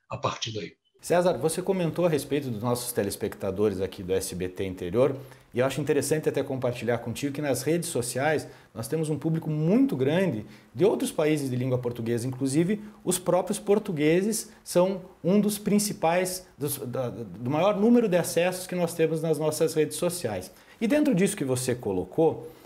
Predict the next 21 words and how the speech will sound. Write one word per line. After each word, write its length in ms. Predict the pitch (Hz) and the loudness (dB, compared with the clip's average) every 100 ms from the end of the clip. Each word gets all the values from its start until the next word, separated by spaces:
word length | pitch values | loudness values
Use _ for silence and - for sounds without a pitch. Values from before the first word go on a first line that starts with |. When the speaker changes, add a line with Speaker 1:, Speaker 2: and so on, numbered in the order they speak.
| - | -12
Speaker 2:
eh, 220 | 123 120 | -2 0
me 80 | 123 | 2
parece 420 | 156 156 175 185 | 2 2 2 2
que 120 | 180 165 | 0 2
hoje 280 | 170 185 | 4 2
compartilhar 920 | 185 185 180 175 160 - 139 151 202 208 | 0 0 0 0 0 -2 0 2 2 0
conhecimento, 840 | 160 151 - 127 123 139 143 160 - - | -4 -4 -4 -2 0 0 -2 -8 -12 -2
como 220 | 143 123 | 0 2
é 80 | 123 | 2
esse 180 | 131 | -2
teu 160 | - 214 | -2 -2
projeto, 640 | - 127 120 123 143 147 156 - _ - | 2 0 2 2 2 -2 -10 -12 _ -2
vale 240 | 147 156 | 0 2
muito 300 | 156 190 160 | 2 0 0
mais 240 | 151 170 | 2 2
do 80 | 147 | 0
que 140 | 120 160 | -2 0
reter 520 | 170 - - 151 127 | 0 0 2 2 2
o 60 | |
conhecimento, 680 | 117 117 113 - 117 104 98 | 0 -2 -2 0 0 0 -2
inclusive 540 | 156 202 190 185 214 | -4 -2 0 0 0